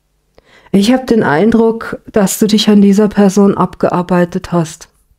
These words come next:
Und dich jetzt fragst, wo, wo bleib ich eigentlich bei der ganzen Sache?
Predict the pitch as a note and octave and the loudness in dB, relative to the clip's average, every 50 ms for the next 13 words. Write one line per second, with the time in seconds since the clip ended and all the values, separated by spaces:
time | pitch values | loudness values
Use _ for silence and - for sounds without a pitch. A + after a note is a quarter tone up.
0 | _ _ _ _ _ _ _ _ _ _ _ _ _ _ _ _ _ _ _ _ | _ _ _ _ _ _ _ _ _ _ _ _ _ _ _ _ _ _ _ _
1 | _ _ _ _ _ _ _ _ _ _ _ _ _ _ _ _ _ _ _ _ | _ _ _ _ _ _ _ _ _ _ _ _ _ _ _ _ _ _ _ _
2 | _ _ _ _ _ _ _ - - - A3 G3+ A3+ G#3+ A3 - G#3+ A3 B3 A#3 | _ _ _ _ _ _ _ -10 -4 0 0 2 2 2 0 2 0 0 0 -2
3 | - - - - - G3 G3 G3+ A3 A#3+ A3 A3 - - - - - - - - | -6 -10 -10 -4 -2 0 2 2 2 0 0 -2 -4 -8 -12 -12 -12 -14 -16 -16
4 | - _ _ _ _ _ - F#3+ G3+ G#3+ G#3+ G#3 G3+ G3 - F3+ F3 F#3+ G3+ F#3+ | -18 _ _ _ _ _ 0 2 2 4 4 4 4 4 2 2 0 0 0 0
5 | - G#3 G3 F#3+ G3 G3 G3+ - - - - E3 F3+ F3 F3+ F3 E3 - - F3 | 2 2 2 2 2 0 0 -4 -4 -2 -2 -2 0 0 -2 -2 -4 -4 -4 -2
6 | E3+ E3+ F3 E3+ E3+ E3+ E3+ E3+ - - E3+ E3 - E3+ D#3+ - - D#3+ F3 | 0 0 0 0 0 -2 -2 -2 -4 -4 -4 -2 -2 -4 -4 -4 -6 -6 -6